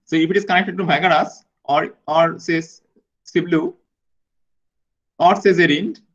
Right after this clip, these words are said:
if it is connected to any of the cities, then fine, we can have that path. But since it is not connected, it's a dead end. So once again,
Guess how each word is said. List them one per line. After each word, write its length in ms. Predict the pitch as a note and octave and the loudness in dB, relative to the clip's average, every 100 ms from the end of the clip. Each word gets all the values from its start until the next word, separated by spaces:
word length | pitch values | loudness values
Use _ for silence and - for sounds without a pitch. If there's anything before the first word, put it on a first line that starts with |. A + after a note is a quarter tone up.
| _ | _
if 100 | E3 | -8
it 80 | G3 | -6
is 80 | G#3 | -4
connected 340 | F#3 G3+ C4 | -4 -4 -4
to 60 | F#3+ | -6
any 120 | G3 | -4
of 100 | A3+ | -4
the 80 | A3 | -4
cities, 340 | A3 - - | -6 -6 -8
then 160 | F#3+ G3 | -8 -6
fine, 400 | G3+ D3+ G#2+ A#2+ - _ _ _ _ _ _ _ - | -4 -4 -6 -10 -18 _ _ _ _ _ _ _ -6
we 100 | E3 | -4
can 140 | F3 | -2
have 180 | F3+ E3+ | -4 -2
that 220 | C#3 - | -4 -4
path. 300 | - - - _ _ _ _ _ _ _ _ _ _ _ _ _ | -10 -12 -16 _ _ _ _ _ _ _ _ _ _ _ _ _
But 140 | - A#2+ | -8 -4
since 180 | F3+ F#3 | -4 -2
it 60 | |
is 80 | F#3 | 0
not 220 | F#3+ - | 0 -2
connected, 500 | G3+ G#3+ G#3+ F#3 F3+ - _ _ _ _ _ _ | 0 0 0 -2 -2 -12 _ _ _ _ _ _
it's 120 | C3+ | -2
a 60 | D#3 | 0
dead 240 | D#3+ F#3 | 2 2
end. 340 | D#3+ E3+ - - _ _ _ _ _ _ _ _ _ _ _ _ _ _ _ _ _ _ _ _ _ _ _ _ _ _ _ _ _ _ | 2 0 -4 -10 _ _ _ _ _ _ _ _ _ _ _ _ _ _ _ _ _ _ _ _ _ _ _ _ _ _ _ _ _ _
So 380 | - G#3+ - - | 0 2 0 -2
once 260 | E3 E3 F3 | -2 0 -2
again, 460 | D#3 C3 A2+ - | -2 -4 -6 -12